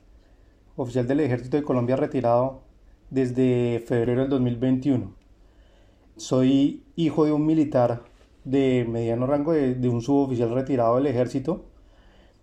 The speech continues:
Eh, ingresé en el año dos mil tres al Ejército Nacional como oficial del ejército. Estudié dos carreras, eh, Relaciones Internacionales y la carrera de, de, de oficial del ejército.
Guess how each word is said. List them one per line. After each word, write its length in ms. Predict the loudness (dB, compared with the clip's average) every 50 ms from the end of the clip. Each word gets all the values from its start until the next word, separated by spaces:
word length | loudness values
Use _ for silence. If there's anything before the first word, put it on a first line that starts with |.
| _ -20 _ _ _ -2
Eh, 100 | 0 2
ingresé 800 | 2 2 0 0 0 0 -2 -2 -2 -2 0 2 2 2 2 2
en 120 | 2 2
el 60 | 2
año 340 | 2 2 2 2 0 0 0
dos 300 | 0 -2 -2 -2 -2 -4
mil 340 | -4 -4 -4 -4 -4 -6 -6
tres 260 | -4 -2 -2 0 0
al 100 | -2 -2
Ejército 260 | 0 -2 -2 -2 -2 -2
Nacional 380 | 0 0 0 0 -2 -2 -4
como 300 | -2 -2 0 2 2 2
oficial 460 | 0 0 -4 -6 -4 -2 -2 -2 0
del 140 | 0 -2 -2
ejército. 640 | 0 0 -2 -2 -2 -2 -4 -2 -2 -4 -4 -6 -12 -20 -20 -20 -20 _ _ _ -20 -20 _ _ _ _ _ _ _ _ -6
Estudié 800 | -6 -6 -6 -6 -8 -4 -2 0 0 2 2 0 0 -2 -4
dos 260 | -4 -4 -4 -4 -4
carreras, 640 | -2 -2 -2 0 0 0 0 0 -2 -4 -8 -20 -20 _ -20 -20 _ -20 -20 _ _ -8
eh, 160 | -6 -4 -4 -4
Relaciones 420 | -4 -4 -4 -4 -4 -6 -6 -6
Internacionales 720 | -6 -4 -4 -2 -2 -2 -2 -2 -2 -2 0 -2 -2 -2
y 60 | -2 -2
la 160 | -2 -2 -2
carrera 400 | -2 -4 -4 -4 -2 -2 -2 0
de, 320 | 0 -2 -2 -4 -8 -12 -18 -18 -16
de, 480 | -10 -6 -4 -2 -2 -2 -2 -4 -4
de 80 | -4 -4
oficial 360 | -6 -6 -6 -4 -4 -4 -2
del 140 | -2 -4 -4
ejército. 360 | -2 -4 -4 -6 -8 -14 -20